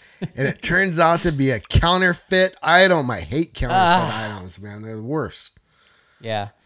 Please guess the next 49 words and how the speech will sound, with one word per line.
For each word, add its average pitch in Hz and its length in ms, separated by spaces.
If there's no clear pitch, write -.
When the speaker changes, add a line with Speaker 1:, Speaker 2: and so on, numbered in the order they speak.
Speaker 1:
Like, 180 160
is 196 100
it 214 120
counterfeit 190 640
when, 156 800
before 170 360
you've 147 260
bought 139 320
it, 269 240
like, 139 180
they 143 140
reveal 139 440
that, 214 300
or 135 80
you 143 180
figured 170 340
it 147 100
out, 170 220
or 151 160
you 135 160
bought 147 400
it 143 160
and 139 140
then 139 80
you 127 100
find 135 240
out 113 160
later? 113 360
Speaker 2:
Either 156 240
one. 143 340
Either 135 300
I'm 117 180
looking 156 400
at 170 200
it 180 180
and 123 100
it 117 40
looks 139 380
really 160 300
good, 160 520
but 135 160
then 127 120
I 127 80
find 131 340
out 127 180
that 120 80
it's 113 140
counterfeit, 139 800
or 120 520